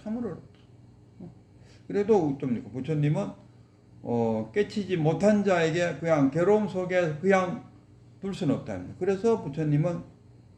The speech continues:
어, 오십 년 동안 연기법, 모든 것은 연기되어 있다. 네가 지금 괴로워하는 것은 네 스스로,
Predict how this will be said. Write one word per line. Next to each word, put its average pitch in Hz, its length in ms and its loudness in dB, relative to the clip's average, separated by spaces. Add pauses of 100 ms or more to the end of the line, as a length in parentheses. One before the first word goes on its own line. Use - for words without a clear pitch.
(160)
어, 92 580 -12 (1400)
오십 151 340 -2
년 139 240 2
동안 160 380 0 (360)
연기법, 117 520 -4 (120)
모든 - 440 -6
것은 233 320 0
연기되어 131 420 2
있다. 147 280 -4
네가 175 300 2
지금 185 180 -2
괴로워하는 175 580 4
것은 151 280 -4
네 180 120 -2
스스로, 170 600 -4